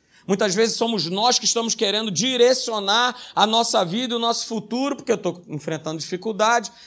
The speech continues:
porque o cara ali tá me aborrecendo, porque na casa tal lá não sei o quê, mas e aí?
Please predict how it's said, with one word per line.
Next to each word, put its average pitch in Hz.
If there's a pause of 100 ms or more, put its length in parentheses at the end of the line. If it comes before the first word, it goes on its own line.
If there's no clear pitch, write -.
(120)
porque 175
o 175
cara 165
ali 151
tá 156
me 156
aborrecendo, 208 (200)
porque 160
na 165
casa 156
tal 151
lá 156
não 151
sei 165
o 160
quê, 220
mas 233
e 254
aí? 175